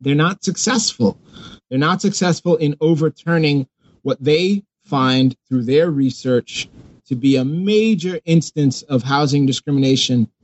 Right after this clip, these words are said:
at one of the city's largest housing conglomerates, the Lefrak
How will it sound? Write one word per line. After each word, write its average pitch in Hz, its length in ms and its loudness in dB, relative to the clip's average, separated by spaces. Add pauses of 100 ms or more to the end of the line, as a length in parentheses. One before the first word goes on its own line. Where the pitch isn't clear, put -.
(560)
at 131 220 -4
one 151 200 0
of 143 120 0
the 131 320 -2 (180)
city's 139 600 -2 (180)
largest 147 800 -2 (340)
housing 147 340 2
conglomerates, 135 760 0
the 123 80 -4
Lefrak 135 540 0